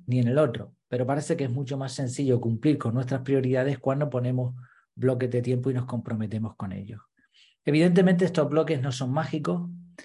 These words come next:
la tarea la vas a tener que hacer tú, sí o sí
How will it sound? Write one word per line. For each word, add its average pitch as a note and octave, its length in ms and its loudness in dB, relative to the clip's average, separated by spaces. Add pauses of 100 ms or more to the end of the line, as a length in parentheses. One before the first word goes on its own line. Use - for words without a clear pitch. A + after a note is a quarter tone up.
(400)
la C3+ 160 0
tarea C#3+ 260 4
la D#3 80 4
vas C#3+ 140 -2
a C#3+ 80 -4
tener C#3 220 -4
que C3+ 80 -6
hacer B2+ 260 -4
tú, G3+ 300 0 (240)
sí - 320 -2
o B2 80 -4
sí - 340 -2